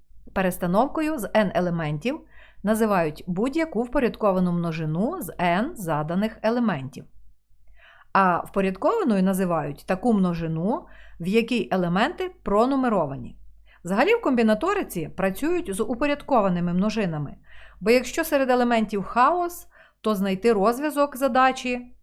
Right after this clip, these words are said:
місія нездійсненна. Ну так от, про перестановки. Перестановки бувають з повтореннями і без повторень.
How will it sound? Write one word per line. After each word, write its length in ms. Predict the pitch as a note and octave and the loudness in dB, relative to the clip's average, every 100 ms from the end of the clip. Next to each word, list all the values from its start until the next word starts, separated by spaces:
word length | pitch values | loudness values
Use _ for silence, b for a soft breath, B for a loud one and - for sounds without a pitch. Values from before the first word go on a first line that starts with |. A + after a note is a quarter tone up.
| - | -4
місія 600 | F#3 G#3 - A3+ G#3 - | -2 -2 -2 -2 -2 -2
нездійсненна. 800 | G3 G3 F3 G3 F3+ D3 C3 - - - B B - | -2 -2 -4 -4 -4 -4 -8 -14 -16 -16 B B -6
Ну 120 | A3+ | -2
так 220 | - A3+ | 0 0
от, 320 | - D4 - - - | 2 2 0 -14 -4
про 160 | G#3+ A#3+ | 0 2
перестановки. 840 | B3+ G#3 - F#3+ D#3 C#3+ - - - - - B B B B - | 0 -2 -2 -2 -2 -8 -12 -14 -18 -20 -20 B B B B 0
Перестановки 640 | A3+ A#3 A#3 A#3+ F#4 - | 2 2 2 2 2 0
бувають 680 | A3 G3+ G#3 G3+ F#3+ F#3 - - - _ _ - | -2 2 2 2 0 -4 -16 -20 -20 _ _ -20
з 80 | - | -4
повтореннями 720 | A3+ - F#3 F3 G#3 B3+ C#4+ | -4 0 0 2 0 0 -2
і 140 | - | -4
без 260 | F3+ F3+ F3 | -2 -2 -2
повторень. 580 | F#3 - D#3+ C3+ B2 | -4 -4 -4 -8 -10